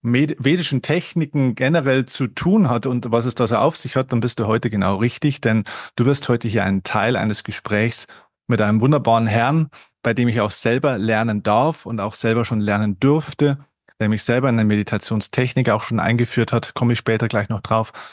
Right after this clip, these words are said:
Von dem wirst du heute hier einiges erfahren. Mein Gast ist nämlich Norbert Wobbe. Wer ist Norbert, wenn ihr ihn noch nicht kennt? Also es ist auch natürlich wie immer in den Videobeschreibungen, wenn ihr es auf YouTube seht oder eben dann auch in den Shownotes,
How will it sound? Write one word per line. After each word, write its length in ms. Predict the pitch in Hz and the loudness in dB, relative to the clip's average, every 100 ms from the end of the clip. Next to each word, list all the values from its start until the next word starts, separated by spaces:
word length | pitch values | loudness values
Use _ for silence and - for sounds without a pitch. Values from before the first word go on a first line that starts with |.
| - - | -10 0
Von 140 | 113 | 2
dem 180 | 107 110 | 4 4
wirst 220 | 117 - | 2 0
du 100 | 101 | -2
heute 260 | 98 95 110 | -2 -2 -4
hier 340 | 107 107 - | 0 -2 0
einiges 500 | 95 101 104 117 - | -2 -2 -2 -4 -4
erfahren. 560 | 120 120 - 87 82 - _ _ _ _ _ _ - | -4 -2 0 0 -2 -10 _ _ _ _ _ _ -2
Mein 220 | 127 139 | 0 2
Gast 300 | 139 139 - | 2 -2 -2
ist 220 | 135 - | -4 -2
nämlich 400 | 120 117 123 - - - - - | -2 0 0 -2 -10 -20 -20 -10
Norbert 760 | 117 107 107 113 117 117 - - | -4 0 2 2 0 -2 -6 -18
Wobbe. 480 | - 95 98 95 90 - - | -16 -4 -2 -2 -6 -8 -2
Wer 180 | 127 | 0
ist 180 | 165 - | 0 0
Norbert, 400 | 123 143 170 160 | 2 2 2 0
wenn 140 | 135 131 | 0 0
ihr 80 | |
ihn 120 | 127 120 | 2 0
noch 120 | 110 | 0
nicht 300 | 147 - - | 0 0 -4
kennt? 420 | 139 156 208 - | 0 2 0 -2
Also 260 | 127 120 120 | -2 -2 -2
es 280 | - 123 - | -4 -8 -6
ist 220 | 151 - | -4 -2
auch 220 | 135 120 | 0 0
natürlich 420 | 131 - 147 139 | 0 0 0 0
wie 120 | 131 110 | 0 2
immer 260 | 151 151 | 2 2
in 100 | 117 | 0
den 300 | 113 117 113 | -4 -6 -4
Videobeschreibungen, 1600 | 131 151 147 139 131 - - - 139 120 - 110 131 151 143 139 | -2 2 4 2 0 -8 -20 -4 -2 -2 -2 0 0 0 0 0
wenn 120 | 131 | 0
ihr 120 | 131 123 | -2 -2
es 260 | - - | -6 -10
auf 120 | 117 | -4
YouTube 340 | 151 175 156 - | -2 0 -2 -2
seht 320 | - 131 - | 0 0 0
oder 340 | 131 147 139 | 2 2 2
eben 300 | 101 120 120 | 0 0 0
dann 160 | 117 113 | -2 -2
auch 180 | 107 - | -2 -2
in 60 | 110 | -2
den 140 | 107 | -2
Shownotes, 540 | - 131 135 127 - | 0 2 4 2 0